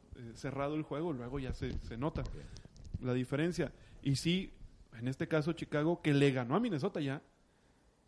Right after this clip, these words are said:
Speaker 1: todavía te falta el, el siguiente juego, y con el récord que traen de tres tres, yo ya la veo complicada,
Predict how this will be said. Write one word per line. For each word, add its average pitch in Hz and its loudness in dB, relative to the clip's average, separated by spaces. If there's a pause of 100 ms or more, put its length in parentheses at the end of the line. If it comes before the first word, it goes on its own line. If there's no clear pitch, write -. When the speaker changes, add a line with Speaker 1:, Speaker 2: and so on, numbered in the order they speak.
(220)
Speaker 1:
todavía 117 -4
te 170 -4
falta 151 -2
el, 143 -2
el 127 -6
siguiente 131 -8
juego, 151 0 (600)
y 120 -4 (200)
con 127 2
el 127 0
récord 156 2
que 165 -2
traen 165 0
de 175 0
tres 160 -2
tres, 185 2
yo 127 -6
ya 143 0
la 143 4
veo 147 4
complicada, 139 -2